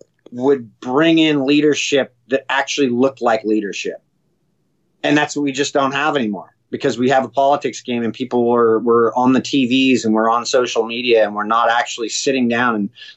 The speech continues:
looking at the most important aspect of it all, ourselves.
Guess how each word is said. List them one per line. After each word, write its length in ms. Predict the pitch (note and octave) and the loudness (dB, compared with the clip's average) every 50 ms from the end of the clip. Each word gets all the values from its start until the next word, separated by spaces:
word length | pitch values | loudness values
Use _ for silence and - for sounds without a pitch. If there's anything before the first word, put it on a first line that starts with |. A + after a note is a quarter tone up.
| _ | _
looking 320 | A#2+ C3 C#3+ C#3 C#3+ C#3 C3 | -2 0 0 2 2 0 0
at 80 | B2 | 0
the 80 | - B2+ | 2 2
most 260 | B2 B2 A#2+ A2+ - | 2 2 2 0 -2
important 480 | A#2+ A2 - - C3 B2+ - A#2 A2+ - - | -4 -4 -2 0 -2 -2 -2 -4 -8 -8 -6
aspect 500 | A2+ A#2 - - - - B2 - - B2 | -6 -4 -6 -4 -2 -2 -2 0 0 -2
of 100 | G#2+ G2+ | -2 0
it 80 | G2+ | 2
all, 360 | G#2 A2+ - - - - _ _ _ _ _ _ _ _ _ _ - | 2 2 2 2 0 -2 _ _ _ _ _ _ _ _ _ _ -8
ourselves. 640 | - - - - C#3+ B2 G2+ - - - - - | -6 -4 -2 0 0 0 0 -2 -6 -10 -20 -20